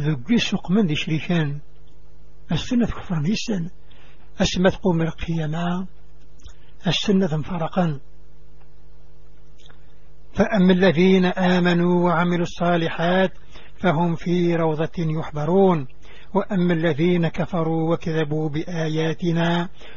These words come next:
ولقاء الآخرة فأولئك في العذاب محضرون. بل وذاك اللي يمنن ذي الصلاح كان يخدمان ذي الجنان زهان فرحان ذي الجنة.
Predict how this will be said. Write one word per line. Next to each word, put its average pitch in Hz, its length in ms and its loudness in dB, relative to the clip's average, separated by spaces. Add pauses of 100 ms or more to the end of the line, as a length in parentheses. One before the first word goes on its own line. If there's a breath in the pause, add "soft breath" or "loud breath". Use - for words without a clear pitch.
(140 loud breath)
ولقاء 170 680 0
الآخرة 160 580 0 (460 soft breath)
فأولئك 175 1000 0
في 190 140 -4
العذاب 156 560 -4
محضرون. 156 760 -2 (3000 soft breath)
بل 202 140 8
وذاك 196 340 6
اللي 180 300 6
يمنن 175 520 4 (440 soft breath)
ذي 175 80 6
الصلاح 185 340 0
كان 175 300 0
يخدمان 151 640 -2 (680 soft breath)
ذي 180 120 6
الجنان 180 500 4 (100)
زهان 160 460 2
فرحان 160 540 0 (300)
ذي 185 60 -2
الجنة. 147 340 -2